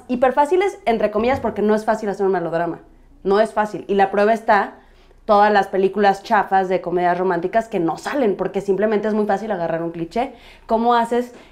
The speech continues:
este, eh, para utilizar esos recursos y que te mueva?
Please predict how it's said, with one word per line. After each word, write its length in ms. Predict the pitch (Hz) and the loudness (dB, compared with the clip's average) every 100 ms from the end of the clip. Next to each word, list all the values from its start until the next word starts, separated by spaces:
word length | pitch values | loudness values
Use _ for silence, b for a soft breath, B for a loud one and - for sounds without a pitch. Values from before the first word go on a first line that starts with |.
| _ | _
este, 580 | 196 196 - 202 196 196 | -2 -2 0 0 0 -2
eh, 40 | - 170 - | -4 -6 0
para 220 | 196 185 | 0 2
utilizar 420 | 185 196 196 220 | -2 -4 0 0
esos 240 | 220 240 | 0 -4
recursos 680 | 233 233 254 220 - - - b b - - - | -6 -4 -4 -2 -4 -4 -10 b b -20 -20 -6
y 160 | 233 - | -4 -2
que 100 | 214 | -2
te 240 | 214 196 | 2 0
mueva? 520 | 196 254 339 247 - | 4 6 6 4 -6